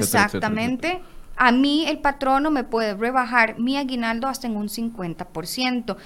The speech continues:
Speaker 2: Si hay una orden judicial que así lo establezca. Muchas veces
Speaker 1: Si hay orden judicial.
Speaker 2: Exactamente.
Speaker 1: Ok, no automáticamente.
Speaker 2: No, porque si yo soy deudor de una pensión alimentaria, mi obligación es cancelarla, ir y cancelarla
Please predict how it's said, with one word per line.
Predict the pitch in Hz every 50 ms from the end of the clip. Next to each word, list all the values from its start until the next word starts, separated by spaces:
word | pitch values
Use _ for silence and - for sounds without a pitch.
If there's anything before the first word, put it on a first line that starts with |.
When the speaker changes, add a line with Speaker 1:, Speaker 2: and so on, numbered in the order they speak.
| - - -
Speaker 2:
Si | - - - 269 262
hay | 254 247 247 240
una | 226 226 226 226 -
orden | 240 240 240 240 240 247 262 269
judicial | 262 277 262 262 247 - - 277 254 247 254 269 262
que | - 247
así | 220 220 - 214 202
lo | 190 190
establezca. | 214 - - 240 262 311 339 330 - - - -
Muchas | 226 247 277 277 - 311 285 247
veces | 302 311 302 - 294 320
Speaker 1:
Si | 330 - 123
hay | 120 123 127 135
orden | 143 139 143 151 151 139
judicial. | 127 104 92 87 90 214
Speaker 2:
Exactamente. | - - 240 208 202 - - 196 190 196 196 185 - 175
Speaker 1:
Ok, | 196 208 - - 202 185 -
no | 104 120
automáticamente. | 127 131 127 156 147 143 139 139 - 127 - 117 117 277 311
Speaker 2:
No, | 311 277 247 202 -
porque | - 320 320 320 330 359 320 - - - - -
si | - - 285
yo | 240 311 339
soy | 330 - 403 403
deudor | 349 392 370 311 254 302 311 277
de | 311
una | 320 330 330 330
pensión | 320 302 302 294 277 269
alimentaria, | 277 294 302 294 262 247 - 233 214 240 269 320 - -
mi | 294 294
obligación | 269 254 233 226 214 202 202 214 226 240
es | 294 330 -
cancelarla, | - 349 320 285 277 - 185 185 202 214 220 214 214 185 139 127 - - - - -
ir | 185 202 233 247
y | 285 185
cancelarla | - 185 170 - 180 170 180 185 185 196 208 226 254